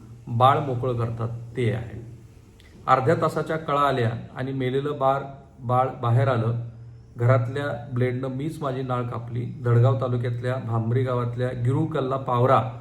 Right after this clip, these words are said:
ह्या चाळीस वर्षाच्या बाईचं हे आठवं बाळांपण आहे आणि ते त्या, त्या सांगतात ज्यांच्या हातात ती ब्लेड आहे. आता ह्याच्यामध्ये राज्य सरकारनं सुरक्षित मातृत्वासाठी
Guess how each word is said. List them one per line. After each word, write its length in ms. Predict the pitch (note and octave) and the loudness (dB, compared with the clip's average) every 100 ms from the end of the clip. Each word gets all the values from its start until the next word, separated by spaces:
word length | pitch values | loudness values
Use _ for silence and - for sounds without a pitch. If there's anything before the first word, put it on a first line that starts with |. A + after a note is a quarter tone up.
| - - - - | -16 -20 -20 -10
ह्या 180 | A#2 B2 | 0 2
चाळीस 400 | A#2+ C3 B2+ - | 4 2 2 0
वर्षाच्या 360 | C3 - A#2+ C3 | -4 -4 -4 -2
बाईचं 400 | A#2+ A#2 A#2 B2+ | 0 2 4 2
हे 100 | C#3 - | -2 -2
आठवं 400 | B2 A#2+ D3 D#3 | -2 0 0 4
बाळांपण 480 | C#3 B2+ A#2+ B2 A#2 | 4 4 0 0 0
आहे 140 | A#2 | 0
आणि 160 | B2 A#2+ | -2 -2
ते 460 | B2+ B2+ A#2+ - C3+ | 0 -2 -4 -8 -2
त्या, 120 | C3 | -2
त्या 200 | C3+ B2 | 0 -4
सांगतात 360 | A#2+ G#2+ A#2 | -2 -4 -4
ज्यांच्या 320 | A2+ A2+ A2+ A#2 | -2 0 -2 -2
हातात 240 | A2+ B2+ | -2 -4
ती 160 | - B2+ | -4 -2
ब्लेड 340 | A#2 B2 A2+ | 4 6 4
आहे. 100 | - - - - - - - - | 2 -6 -14 -14 -14 -16 -18 -10
आता 140 | - D#3+ | -2 0
ह्याच्यामध्ये 600 | D#3 F3 F#3+ F3+ - - - - - - - B2+ | 2 2 2 2 0 -4 -12 -20 -20 -20 -10 2
राज्य 320 | C3 B2+ F3+ | 2 4 0
सरकारनं 560 | F3+ - E3+ E3 F#3 | 0 -2 -2 0 -2
सुरक्षित 500 | F#3+ - D3+ D3+ F#3 F3+ | -2 0 0 0 -2 -2
मातृत्वासाठी 1040 | E3 C3 D3 D3 D#3 D3 B2 D3+ E3+ - | -4 -4 -8 -6 -6 -4 -6 -6 -8 -12